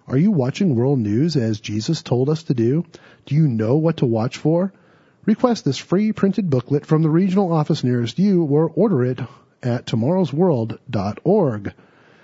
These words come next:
It's also available in P D F, E pub, and Kindle editions, as well as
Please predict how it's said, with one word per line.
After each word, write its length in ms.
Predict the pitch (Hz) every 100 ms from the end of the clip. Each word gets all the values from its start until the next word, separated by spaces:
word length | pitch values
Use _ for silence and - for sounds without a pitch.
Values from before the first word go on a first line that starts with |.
| _
It's 100 | _
also 300 | 180 170 165
available 440 | 143 143 143 135 127
in 80 | 110
P 200 | - 180
D 180 | 180 113
F, 320 | 117 135 - _ -
E 120 | 196
pub, 400 | - 143 131 131 - _ _
and 400 | 131 156 185 170
Kindle 420 | - 226 196 135
editions, 600 | 120 147 156 117 101 104 - - _ _
as 180 | 139 156
well 320 | 135 196 233
as 380 | 139 123 117 107